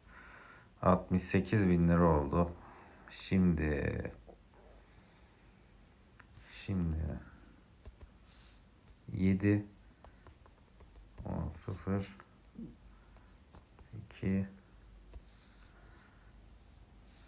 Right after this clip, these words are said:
Şimdi orta bölge o üç defa attı. Demin de beş kez attı.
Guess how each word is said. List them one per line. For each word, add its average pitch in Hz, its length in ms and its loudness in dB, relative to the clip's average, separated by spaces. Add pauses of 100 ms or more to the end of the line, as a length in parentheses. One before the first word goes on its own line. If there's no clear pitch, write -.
(600)
Şimdi 135 760 8 (220)
orta 131 480 12
bölge 131 280 10
o 127 340 10 (280)
üç 135 340 2
defa 135 340 12
attı. 127 340 10
Demin 127 300 12
de 120 160 10
beş 127 220 10
kez 113 220 10
attı. 123 460 10